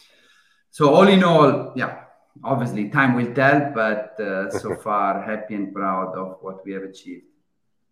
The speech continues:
Speaker 2: No, and I, I also, yeah, the, the T D I thing, is it mostly managing rights, or it also has an input in your technology use? Is also
Speaker 1: No, it's,
Speaker 2: operational?
Speaker 1: it's creating a center of excellence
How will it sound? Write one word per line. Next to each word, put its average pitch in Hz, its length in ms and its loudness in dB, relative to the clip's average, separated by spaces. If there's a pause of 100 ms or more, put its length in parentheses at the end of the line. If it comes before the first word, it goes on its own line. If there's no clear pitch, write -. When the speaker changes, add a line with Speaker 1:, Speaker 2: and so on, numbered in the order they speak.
(120)
Speaker 2:
No, 131 160 4
and 107 160 4
I, 104 220 4
I 101 260 0
also, 101 460 0
yeah, 87 260 -2
the, 87 260 -4
the 95 100 -6
T 127 240 -6
D 127 140 0
I 156 160 4
thing, 101 400 0
is 127 220 -2
it 147 200 -6 (240)
mostly 120 360 0
managing 110 460 0
rights, 110 500 -2
or 104 160 2
it 98 100 -8
also 104 320 -2
has 92 200 -2
an 95 100 -2
input 95 400 -4
in 87 120 -4
your 82 340 -4
technology 80 560 -8
use? 80 600 -12 (560)
Is 87 160 -8
also 156 220 2
Speaker 1:
No, 147 80 6
it's, 151 180 4
Speaker 2:
operational? 90 520 0
Speaker 1:
it's 82 60 0
creating 196 1000 0
a 139 120 -2
center 180 520 -6
of 151 120 -2
excellence 113 840 -8